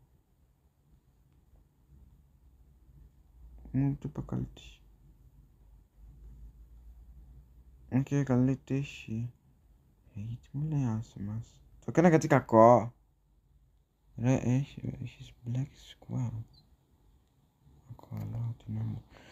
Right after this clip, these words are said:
Δεν ξέρω τι γίνεται με τους fans μου. Και τους φίλους μου, ναι, ναι, και τους φίλους μου.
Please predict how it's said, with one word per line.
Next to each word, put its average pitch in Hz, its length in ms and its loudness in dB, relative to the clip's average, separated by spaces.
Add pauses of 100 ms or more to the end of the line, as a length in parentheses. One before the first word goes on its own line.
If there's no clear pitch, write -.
(220)
Δεν 135 120 2
ξέρω 151 180 8
τι 135 100 2
γίνεται 135 220 8
με 127 80 4
τους - 200 -6
fans 123 320 0
μου. - 120 -12 (100)
Και 123 100 -4
τους - 140 -8
φίλους 175 520 10
μου, 151 160 6
ναι, 160 320 8
ναι, 156 320 6
και 117 120 -6
τους - 140 -12
φίλους 135 320 0
μου. 104 240 -6